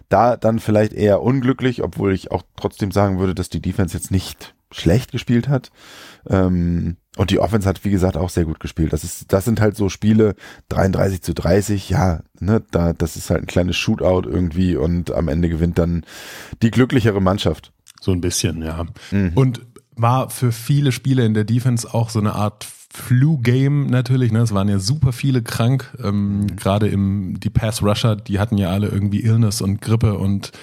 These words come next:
Speaker 2: haben unter Umständen auch wenig trainiert dann die Woche oder wenig zusammen trainiert. Kann natürlich alles, ne, irgendwie zusammenhängen oder auch nicht. Aber, mm, es gab von der Defense auf jeden Fall schon wesentlich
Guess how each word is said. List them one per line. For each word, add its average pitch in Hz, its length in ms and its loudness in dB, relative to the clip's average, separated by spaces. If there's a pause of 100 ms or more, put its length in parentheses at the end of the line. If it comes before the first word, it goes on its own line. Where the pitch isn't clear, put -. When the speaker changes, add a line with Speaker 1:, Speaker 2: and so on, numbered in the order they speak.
(500)
Speaker 2:
haben 104 540 -2 (180)
unter 127 240 2
Umständen 120 380 0
auch 95 220 -2
wenig 127 320 2
trainiert 123 480 2
dann 117 120 4
die 113 120 0
Woche 110 200 0
oder 104 200 2
wenig 113 260 2
zusammen 104 320 2
trainiert. 110 460 -2
Kann 87 320 -8
natürlich 78 460 -14
alles, 85 260 -10
ne, 82 240 -8 (240)
irgendwie 98 360 -2
zusammenhängen 95 460 0
oder 92 160 -2
auch 95 100 -4
nicht. 131 320 0 (640)
Aber, 107 540 2
mm, 95 720 -4
es - 160 -2
gab 120 200 0
von 117 100 2
der 104 100 0
Defense 117 400 0
auf 90 100 -4
jeden 107 180 2
Fall 107 100 0
schon 90 220 -4
wesentlich 98 500 -2